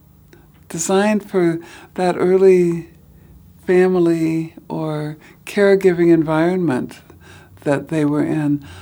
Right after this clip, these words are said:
not designed for the relationships today that might have many, many more possibilities if only we could begin to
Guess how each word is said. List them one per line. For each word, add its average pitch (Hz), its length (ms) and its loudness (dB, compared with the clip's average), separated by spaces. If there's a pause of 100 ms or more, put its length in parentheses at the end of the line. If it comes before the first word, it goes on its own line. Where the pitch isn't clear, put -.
(200)
not 226 560 -2
designed 190 880 -4 (160)
for 170 480 -4
the 165 120 -8
relationships 170 1000 -2
today 165 580 -2 (340)
that - 120 -8
might 165 280 0
have 165 300 -8
many, 175 360 2
many 196 340 0
more 151 240 -2
possibilities 156 1000 -4 (340)
if 185 140 -8
only 202 500 6
we 190 160 4
could 190 220 2
begin 180 560 2
to 165 360 -2